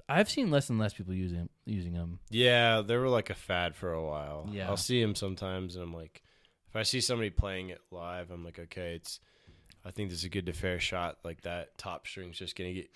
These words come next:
Speaker 2: used a lot.
Speaker 1: Yeah, yeah.
Speaker 2: And, like, this dude saw in
Speaker 1: <laughs>
Speaker 2: the video, and
Speaker 1: I've also
Speaker 2: he's
Speaker 1: seen people, like, when they're shredding, like, they'll, they'll hold a note and then slide it up to mu-, mute it better
Speaker 2: Whoa.
Speaker 1: and stuff. 'Cause, I mean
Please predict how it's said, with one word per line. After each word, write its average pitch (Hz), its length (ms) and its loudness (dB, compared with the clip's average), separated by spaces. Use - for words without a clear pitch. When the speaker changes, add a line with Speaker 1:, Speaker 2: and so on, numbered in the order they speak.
Speaker 2:
used 98 300 0
a 101 80 4
lot. 98 300 6
Speaker 1:
Yeah, 131 80 10
yeah. 143 260 12
Speaker 2:
And, 131 80 10
like, - 180 -2
this 107 200 12
dude 101 180 6
saw 101 280 4
in 95 40 0
Speaker 1:
<laughs> - 20 0
Speaker 2:
the 95 100 2
video, 92 640 2
and 85 220 -2
Speaker 1:
I've 113 80 -8
also 185 140 -2
Speaker 2:
he's 233 100 -2
Speaker 1:
seen 240 140 4
people, 175 200 0
like, 131 160 0
when 123 140 -6
they're 113 160 -6
shredding, 131 580 -4
like, 107 200 -12
they'll, 101 260 -10
they'll 101 300 -10
hold 127 220 -12
a 123 40 -8
note 123 180 -8
and 123 100 -10
then 101 100 -12
slide 113 320 -6
it 104 80 -8
up 107 220 -6
to 104 100 -12
mu-, 101 160 -8
mute 78 280 -6
it 76 120 -6
better 120 300 -4
Speaker 2:
Whoa. 110 60 -6
Speaker 1:
and 104 80 -10
stuff. 123 200 -10
'Cause, 120 200 -10
I - 40 -12
mean 127 240 -6